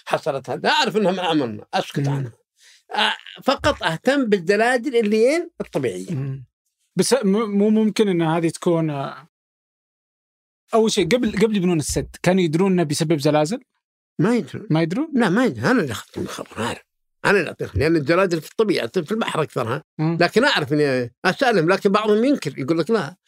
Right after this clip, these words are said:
Speaker 1: لا يا أخي، ما بسبب مثلًا الجهات المعنية، لا، لا، هذه ما، هذه، آه، زلزال طبيعي." يا أخي، أعرف أفرق من خلال الإشارة، أعرف الزلزال الطبيعي والصناعي.
Speaker 2: ليه، كيف ت-
Speaker 1: إيه، نعم، من خلال الموجة، الموجة إذا ض-،
Speaker 2: مم.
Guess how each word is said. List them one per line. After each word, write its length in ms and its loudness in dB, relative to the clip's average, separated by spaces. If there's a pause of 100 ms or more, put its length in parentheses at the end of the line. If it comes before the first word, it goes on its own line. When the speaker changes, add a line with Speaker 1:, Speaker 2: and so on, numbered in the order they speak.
(260)
Speaker 1:
لا 140 4
يا 60 0
أخي، 160 -2
ما 100 4
بسبب 540 -2
مثلًا 300 -2
الجهات 360 -4
المعنية، 420 -4
لا، 120 2
لا، 280 -6 (320)
هذه 160 2
ما، 500 0
هذه، 280 2
آه، 420 2
زلزال 380 2
طبيعي." 320 0
يا 60 0
أخي، 140 -2
أعرف 280 0
أفرق 340 0 (500)
من 100 2
خلال 240 2
الإشارة، 380 0
أعرف 280 0
الزلزال 360 0
الطبيعي 400 -4
والصناعي. 520 0
Speaker 2:
ليه، 440 2
كيف 240 -2
ت- 100 -10 (380)
Speaker 1:
إيه، 180 -2
نعم، 240 -6
من 220 0
خلال 260 0
الموجة، 460 2
الموجة 360 0
إذا 180 0
ض-، 140 -6
Speaker 2:
مم. 140 -2